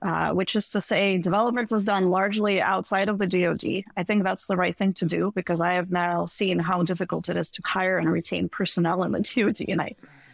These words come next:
uh, I, I just don't see how we're ever gonna be able to do that, um, inside the department. And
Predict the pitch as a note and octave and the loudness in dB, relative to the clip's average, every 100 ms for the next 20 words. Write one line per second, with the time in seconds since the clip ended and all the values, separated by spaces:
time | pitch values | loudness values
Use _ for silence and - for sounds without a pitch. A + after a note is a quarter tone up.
0 | - G3+ F3+ F3 F3 - - - _ - | -6 0 2 2 0 -6 -20 -20 _ -2
1 | G#3 G3 G3+ F#3+ - A3 F3+ G#3+ F#3+ - | 0 2 2 2 0 0 0 0 0 0
2 | G3 E3 F3 E3+ E3 E3 E3+ E3+ E3 - | 0 0 0 0 2 2 0 0 -2 -2
3 | E3+ E3+ E3+ F3 D#3+ E3+ E3 E3 - - | -2 0 0 0 0 0 0 0 -2 -4
4 | - D#3+ D#3+ E3+ - F#3 - A3 A3 E3+ | -6 -2 0 -2 -2 -2 0 0 0 -2
5 | - - - - - - _ _ _ _ | -4 -8 -6 -4 -4 -6 _ _ _ _
6 | _ - F3+ F3 E3+ | _ -4 0 2 2